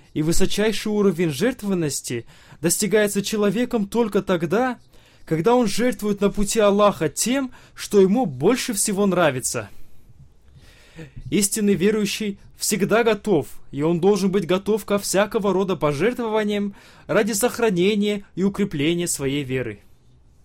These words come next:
Истинно верующий также постоянно проявляет беспокойство о достижении высочайшего уровня праведности.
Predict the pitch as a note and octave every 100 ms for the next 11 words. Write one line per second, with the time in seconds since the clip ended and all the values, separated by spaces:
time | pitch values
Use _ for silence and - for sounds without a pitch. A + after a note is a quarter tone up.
0 | - _ - _ _ - - - - _
1 | - E3 - G#3 G3 D#3 F#3+ G#3 G3+ G3
2 | E3+ G3 G3 G3+ G3+ - G3 E3 G3 G3+
3 | G3+ F#3 F#3 E3+ G3 E3+ G3 - G3+ F#3+
4 | A3 - - C3 A2 - - - C#3+ E3+
5 | - E3+ C3 E3+ A3 G#3+ G3+ G3 - -
6 | E3+ G3+ - F#3+ G3 C#3 E3+ E3+ E3+ E3
7 | E3 D3+ B2+ A#2 - A#2+ G#2